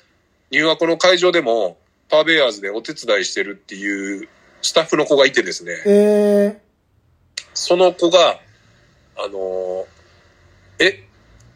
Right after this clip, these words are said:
Speaker 1: Googleの口コミ見たことあります？」って言われて、
Speaker 2: うん。
Speaker 1: まあ、パーベイヤーズの。「いや、口コミ俺あんま見ないっすね」とかって言ってたら、あのー、スタッフの子が、「僕、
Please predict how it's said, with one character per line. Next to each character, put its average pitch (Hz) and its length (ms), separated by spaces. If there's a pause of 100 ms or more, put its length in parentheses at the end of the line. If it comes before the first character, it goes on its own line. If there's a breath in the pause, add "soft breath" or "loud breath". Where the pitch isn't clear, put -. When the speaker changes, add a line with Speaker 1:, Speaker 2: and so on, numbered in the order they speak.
(240)
Speaker 1:
Google 214 400
の 208 200
口 - 220
コ 208 120
ミ 202 260 (380)
見 190 100
た 190 100
こ - 80
と 113 80
あ 107 40
り 107 80
ま 110 100
す？」 117 220
っ - 20
て - 60 (100)
言 104 60
わ 98 80
れ 87 80
て、 87 320 (120)
Speaker 2:
う 220 140
ん。 - 160 (1300)
Speaker 1:
ま 127 120
あ、 - 40
パ 123 140
ー 117 40
ベ 113 60
イ - 20
ヤ 104 60
ー 95 40
ズ 95 80
の。 90 180 (100)
「い 156 60
や、 180 120 (960)
口 - 220
コ 240 100
ミ 226 80
俺 214 180
あ 202 60
ん 202 60
ま 202 80
見 220 100
な 190 160
い 113 80
っ - 20
す - 200
ね」 110 280
と - 80
か 95 100
っ - 20
て - 100
言 104 100
っ - 20
て 110 120
た 101 100
ら、 107 80
あ 95 240 (840)
の 107 120
ー、 98 560
ス - 120
タ 208 80
ッ - 40
フ - 80
の 120 120
子 101 100
が、 98 260
「僕、 131 720